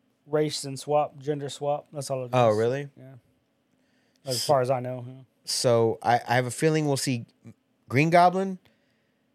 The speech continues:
Speaker 2: Venom. Uh, at some point, we'll have to fight ourselves. So
Speaker 1: Hmm.
Speaker 2: Miles will have to fight Spider-Man.
Speaker 1: Good.
Speaker 2: Right? Um,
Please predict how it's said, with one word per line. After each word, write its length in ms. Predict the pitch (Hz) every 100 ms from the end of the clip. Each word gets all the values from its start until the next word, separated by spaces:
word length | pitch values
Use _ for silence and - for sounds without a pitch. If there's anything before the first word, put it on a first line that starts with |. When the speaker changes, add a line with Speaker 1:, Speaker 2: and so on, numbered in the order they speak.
| -
Speaker 2:
Venom. 420 | 127 143 143 143 - _ _ _ _ _ _ _ _
Uh, 840 | 107 107 101 98 98 98 92 85 60 - - _ _ -
at 100 | 117
some 220 | - 135
point, 240 | - 143 120
we'll 100 | 120
have 120 | 123
to 80 | 107
fight 260 | - 127
ourselves. 920 | 78 110 - - 131 156 165 - - _ 254 294
So 180 | 131 110
Speaker 1:
Hmm. 60 |
Speaker 2:
Miles 300 | 117 127 131
will 100 | 123
have 100 | 120
to 60 | 113
fight 260 | 123 117 -
Spider-Man. 520 | 127 127 139 143 135 _ _ _ _
Speaker 1:
Good. 240 | 135 127 123 _
Speaker 2:
Right? 240 | 117 127 - _ _ _ _ _ -
Um, 720 | 117 113 110 104 98 95